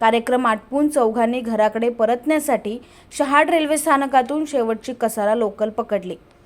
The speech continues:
आंबिवली स्थानकामध्ये चार जणांचा आणखी एका गटाने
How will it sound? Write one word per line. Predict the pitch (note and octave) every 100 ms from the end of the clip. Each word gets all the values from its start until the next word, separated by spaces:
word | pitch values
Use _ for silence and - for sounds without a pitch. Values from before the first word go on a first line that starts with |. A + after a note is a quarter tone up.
| _ -
आंबिवली | G#3+ A#3 C4 C#4
स्थानकामध्ये | C#4 C4+ C4 C4+ C4+ B3+ C#4
चार | C#4+ B3
जणांचा | A#3+ B3 B3 A#3+ B3+
आणखी | A#3+ A3+ G#3+ C4+
एका | C4 A#3+ B3
गटाने | A#3 A3+ A#3 A#3